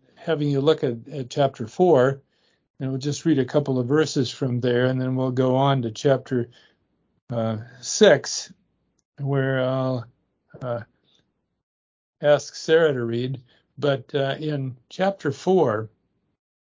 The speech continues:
verse one, he says, "Seeing therefore we have this ministry,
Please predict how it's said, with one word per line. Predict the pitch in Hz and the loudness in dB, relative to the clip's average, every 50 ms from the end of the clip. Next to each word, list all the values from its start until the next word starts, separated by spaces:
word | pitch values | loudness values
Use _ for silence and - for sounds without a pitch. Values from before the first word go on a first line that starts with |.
| _ _ _ _ _ _ - - _ _ _ _ _ _ _ _ | _ _ _ _ _ _ -20 -20 _ _ _ _ _ _ _ _
verse | - 175 170 170 - - | -2 -2 0 -2 -2 -2
one, | 143 151 160 151 | 0 0 2 2
he | 147 139 | 0 -2
says, | 120 - - 151 135 127 | -2 -2 -2 -2 -2 -2
"Seeing | - - 208 220 226 240 240 240 220 | 0 2 4 6 6 6 6 6 6
therefore | 185 180 180 185 180 180 - 180 180 165 156 147 | 6 6 6 4 4 2 2 4 4 4 4 4
we | 139 151 165 180 180 | 4 2 4 4 4
have | 165 147 160 156 143 139 127 120 | 4 2 2 2 2 0 -2 0
this | 139 202 233 226 - - | 2 2 2 0 -2 -6
ministry, | 165 185 202 202 180 147 - - - 104 101 107 113 - | -4 -4 -2 -4 -4 -6 -10 -12 -14 -14 -12 -12 -14 -16